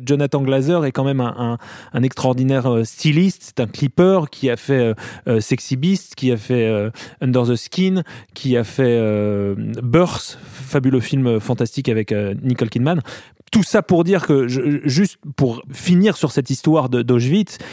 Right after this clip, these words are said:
il f-, il faut, il faut dire que on, on ne voit littéralement rien du camp. On, on devine en fait qu'il y a Auschwitz parce qu'il y a le son, parce que, parce qu'on entend les bruits de l'industrie de la mort en marche, parce que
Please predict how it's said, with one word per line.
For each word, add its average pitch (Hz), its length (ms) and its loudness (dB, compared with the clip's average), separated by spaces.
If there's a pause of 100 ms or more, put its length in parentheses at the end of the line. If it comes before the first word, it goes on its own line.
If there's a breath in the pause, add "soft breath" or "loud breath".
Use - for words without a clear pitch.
(140 loud breath)
il 120 80 0
f-, 131 160 -2
il 127 80 -2
faut, 135 240 0
il 120 100 -2
faut 120 160 -2
dire 175 300 0
que 160 320 2
on, 143 280 -4
on 131 120 2
ne 151 100 2
voit 165 360 2
littéralement 143 640 0
rien 123 140 2
du 120 120 2
camp. 214 260 2
On, 147 240 0
on 156 180 0
devine 180 600 2
en 147 80 0
fait - 360 -2
qu'il - 180 -4
y - 20 0
a 135 60 0
Auschwitz 135 440 -2 (100)
parce - 200 -4
qu'il 135 140 -2
y 127 80 2
a 117 40 0
le 113 100 0
son, 202 360 0 (360 loud breath)
parce 135 200 -4
que, 139 260 0
parce - 240 -6
qu'on 127 160 -4
entend 156 460 2
les 131 100 2
bruits 131 360 4
de 123 100 -2
l'industrie 127 440 0
de 131 60 0
la 123 80 2
mort 127 200 0
en 131 100 -2
marche, 170 380 -4
parce - 180 -6
que 139 180 0